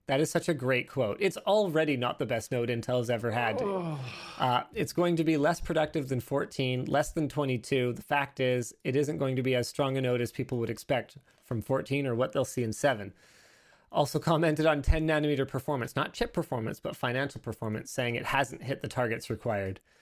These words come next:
Speaker 1: Whew.
Speaker 2: So is this due to the
Speaker 1: Whew.
Speaker 2: failure rate?
Speaker 1: That's rough. Um, I would guess
Speaker 2: Bad
Speaker 1: it's
Speaker 2: binning?
Speaker 1: to do with that and to do with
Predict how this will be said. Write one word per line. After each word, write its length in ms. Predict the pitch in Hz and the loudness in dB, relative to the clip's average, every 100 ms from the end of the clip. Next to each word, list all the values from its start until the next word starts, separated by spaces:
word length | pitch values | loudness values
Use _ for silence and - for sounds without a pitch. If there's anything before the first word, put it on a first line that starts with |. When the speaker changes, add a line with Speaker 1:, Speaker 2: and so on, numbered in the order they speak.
| _ _ _ _ _ _ _ - | _ _ _ _ _ _ _ -2
Speaker 1:
Whew. 320 | 262 262 160 - - | 4 6 4 -2 -10
Speaker 2:
So 160 | - | -4
is 120 | 143 | -2
this 140 | 151 - | -2 -2
due 140 | 180 | 2
to 160 | 165 139 | 4 4
the 40 | |
Speaker 1:
Whew. 140 | 117 170 | 4 4
Speaker 2:
failure 240 | 175 208 | 4 4
rate? 240 | 262 349 349 _ | -2 -6 -6 _
Speaker 1:
That's 340 | 208 143 147 - | -2 0 0 -2
rough. 480 | 110 127 139 107 - _ _ - | 0 2 2 0 -10 _ _ -2
Um, 400 | 143 135 135 - - | 2 2 2 -4 0
I 140 | 175 | 0
would 240 | 180 156 | 2 -2
guess 200 | 131 170 | 0 0
Speaker 2:
Bad 160 | 120 123 | 0 -2
Speaker 1:
it's 100 | - | -2
Speaker 2:
binning? 180 | 117 151 | -4 -4
Speaker 1:
to 80 | 139 | 0
do 180 | 147 | 2
with 200 | 160 165 | 2 0
that 320 | 139 131 135 - | 2 2 2 0
and 240 | 131 123 | -2 -2
to 100 | - | -2
do 240 | 123 123 120 | -2 0 2
with 320 | 120 120 | 2 0